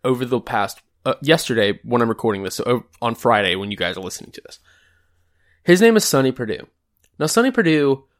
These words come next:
was the first, was the eighty-first governor of Georgia, and he was the first governor to be elected as a Republican since the Civil War.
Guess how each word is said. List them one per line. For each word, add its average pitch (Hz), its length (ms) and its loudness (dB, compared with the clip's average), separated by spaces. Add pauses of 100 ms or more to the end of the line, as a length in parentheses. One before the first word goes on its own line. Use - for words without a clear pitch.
was 131 200 -6
the 117 100 -6
first, 202 480 0
was 147 140 -8
the 139 200 -10
eighty-first 196 460 -2
governor 131 280 2
of 113 120 -10
Georgia, 95 380 -8 (160)
and 123 80 -6
he 131 80 -4
was 127 100 -8
the 120 120 -6
first 208 440 -4
governor 104 440 2 (280)
to - 100 -4
be 139 120 2
elected 127 560 0 (540)
as 123 180 -4
a 135 40 2
Republican 139 800 -2 (1700)
since 170 300 -2
the 165 60 -2
Civil 170 440 0
War. - 400 -10